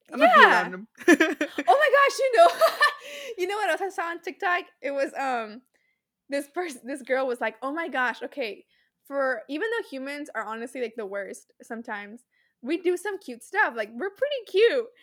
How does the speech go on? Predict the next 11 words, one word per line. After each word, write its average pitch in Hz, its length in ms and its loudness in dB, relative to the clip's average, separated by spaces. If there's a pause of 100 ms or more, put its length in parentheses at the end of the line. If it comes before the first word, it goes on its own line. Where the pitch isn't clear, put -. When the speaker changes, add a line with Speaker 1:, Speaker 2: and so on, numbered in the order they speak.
(300)
Speaker 2:
And 320 160 0
then 320 200 -2
Speaker 1:
Mm-hmm. - 20 -6
Speaker 2:
one 294 140 0
of 440 100 0
the 359 100 -4
things 294 320 -8
that 285 240 -4
she 277 180 -8
mentioned 269 500 -6
was 254 320 -4